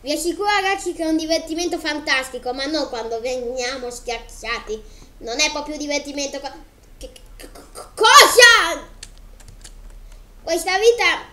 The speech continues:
non ha senso. Per-, perché è successo? Per-, perché? Boh, aspettate. Che ci facciamo un giro su questa bella ruota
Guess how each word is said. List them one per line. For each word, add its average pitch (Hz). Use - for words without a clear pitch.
non 311
ha 339
senso. 311
Per-, 302
perché 392
è 494
successo? 285
Per-, 370
perché? 277
Boh, 247
aspettate. -
Che 254
ci 294
facciamo 302
un 311
giro 247
su 226
questa 240
bella 226
ruota 208